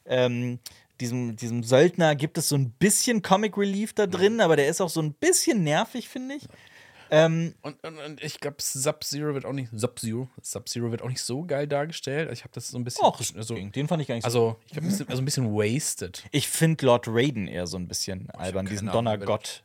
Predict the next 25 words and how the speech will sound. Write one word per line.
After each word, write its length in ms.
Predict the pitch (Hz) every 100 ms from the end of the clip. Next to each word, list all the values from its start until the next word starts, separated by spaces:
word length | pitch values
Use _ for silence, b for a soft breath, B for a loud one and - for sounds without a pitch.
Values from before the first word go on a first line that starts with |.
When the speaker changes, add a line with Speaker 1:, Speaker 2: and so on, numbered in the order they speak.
| _
Speaker 1:
der 220 | 113 110
sucht 340 | 104 113 117 -
die 100 | 110
Champions 460 | - 110 - 107 95
zusammen 340 | 101 92 92 95
auf 140 | 98
der 160 | 104 -
Erde. 280 | 107 107 98 -
Speaker 2:
Ach, 480 | 170 185 156 - - b -
boah. 420 | 104 110 110 117 -
Speaker 1:
Ja, 100 | 123
Speaker 2:
Doch, 80 |
Speaker 1:
der 100 | 117 123
Speaker 2:
jetzt 80 |
Speaker 1:
ist 20 | 120
so 60 |
Speaker 2:
hab 20 | 113
Speaker 1:
ein 60 |
Speaker 2:
ich 0 | 110
wieder 40 |
ein 40 | 107
Speaker 1:
bisschen, 60 |
Speaker 2:
Bild 100 | 107
vor 120 | 101 95
Augen. 120 | 98